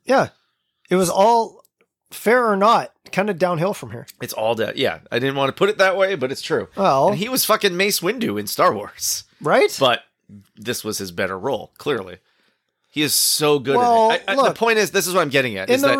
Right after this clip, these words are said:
Speaker 1: re-, in the revisionist, like, look, let's go back and look at the Oscar winners. He, I don't care who fucking won
Speaker 2: Yeah,
Speaker 1: Best
Speaker 2: he's the winner
Speaker 1: Supporting
Speaker 2: for sure.
Speaker 1: Actor this year. He wins.
Speaker 2: It's him, yeah.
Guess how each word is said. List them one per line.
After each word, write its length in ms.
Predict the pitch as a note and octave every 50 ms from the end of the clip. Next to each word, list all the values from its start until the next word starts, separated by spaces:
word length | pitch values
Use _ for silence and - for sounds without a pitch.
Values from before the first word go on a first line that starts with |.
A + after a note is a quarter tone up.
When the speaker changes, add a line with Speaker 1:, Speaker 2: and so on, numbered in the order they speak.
| C#4 C4+ B3+ - _ _ -
Speaker 1:
re-, 80 | A#3+ B3+
in 60 | C4
the 80 | C4
revisionist, 640 | B3+ B3+ B3+ A3+ C4 D#4+ D#4 F4+ D#4 C4+ B3 G#3+ - -
like, 200 | A3 B3 A3+ A#3+
look, 220 | C4 B3 G#3 - -
let's 240 | G3+ A#3+ C4+ C#4+ -
go 160 | - E4+ D4
back 240 | A#3 A#3+ A#3 A#3 -
and 140 | A3 G3+ G3
look 120 | G3+ - G3
at 40 | E3
the 120 | D#3 D#3
Oscar 320 | D#3 E3 E3+ - - E3 D#3+
winners. 300 | E3 E3 E3+ E3+ - -
He, 200 | - B3+ - _ _ _ _ _ _ -
I 80 | A#3+ C4+
don't 180 | E4 E4+ C#4
care 240 | - - C4 D4+ D4+
who 120 | C4+ B3+
fucking 420 | G3+ - G3+ G3 E3+ - F3 D#3+ D3+
won 200 | D3+ D#3 D3+ C#3 B2
Speaker 2:
Yeah, 40 | D3+
Speaker 1:
Best 260 | D#3+ D3+ F#2 F#2 F#2
Speaker 2:
he's 200 | - A3 F#3+ -
the 100 | - -
winner 100 | G3 -
Speaker 1:
Supporting 360 | G3+ F#3+ G3 G3+ F#3+ F3+ E3+
Speaker 2:
for 40 | F3+
sure. 80 | F3 E3
Speaker 1:
Actor 400 | D#3+ - - D#3+ D3 C3 A#2 _ _ _ _ _ _ _ _ _ _ _ -
this 240 | F3 E3 E3+ D3+ -
year. 320 | F3 E3 C#3+ C3 A#2+ - _
He 180 | _ - B3+ D4+
wins. 420 | D4+ D#4+ D#4+ C4 E3 B2 - - A2
Speaker 2:
It's 120 | G2+ -
him, 220 | - F#2+ F2 F2 - F#2+
yeah. 220 | F#2 F#2+ G2 -